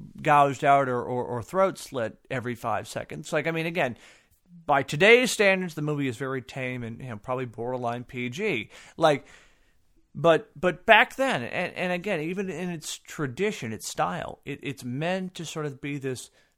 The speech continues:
this build-up. It's not meant to be in your face. You know, the film starts very slow. We're, you know, in the point of view of, of a killer. We don't know it's, of course, six-year-old Michael Myers, but we're following the point of view of a killer. And again,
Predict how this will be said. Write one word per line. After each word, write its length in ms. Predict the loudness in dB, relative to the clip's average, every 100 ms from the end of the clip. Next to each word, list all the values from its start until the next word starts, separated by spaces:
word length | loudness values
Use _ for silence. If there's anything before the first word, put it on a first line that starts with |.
| _
this 180 | -10 -10
build-up. 840 | -14 -6 -4 -2 -4 -6 -10 -12 -14
It's 200 | -12 -8
not 380 | -4 -2 -2 -4
meant 160 | -6
to 100 | -8
be 220 | -8 -6
in 100 | -6
your 120 | -6 -8
face. 400 | -8 -8 -10 -12
You 60 |
know, 60 | -12
the 80 | -6
film 280 | -4 -4
starts 540 | -2 2 2 0 -4 -20 _ _ _ _ -20
very 400 | -14 -8 -8 -8
slow. 520 | -8 -6 0 0 -2
We're, 220 | -8 -12
you 100 | -12
know, 200 | -12 -12 -12
in 120 | -12
the 80 | -12
point 360 | -10 -8 -4
of 100 | -6
view 320 | -4 -2 0 -2
of, 200 | -4 -10 _ -20 _
of 180 | -8 -6
a 80 | -6
killer. 300 | -4 -4 -4
We 120 | -6
don't 140 | -8
know 140 | -6 -8
it's, 140 | -8
of 60 | -12
course, 280 | -8 -8 -10
six-year-old 520 | -12 -12 -10 -10 -8
Michael 300 | -10 -10 -4
Myers, 440 | -2 0 -2 -4 -12 _
but 120 | -14 -10
we're 120 | -8
following 500 | 0 2 2 0 -4
the 60 |
point 240 | -6 -6 -4
of 60 |
view 120 | -4 -4
of 80 |
a 40 | -6
killer. 300 | -8 -6 -6
And 100 | -6
again, 320 | -6 -6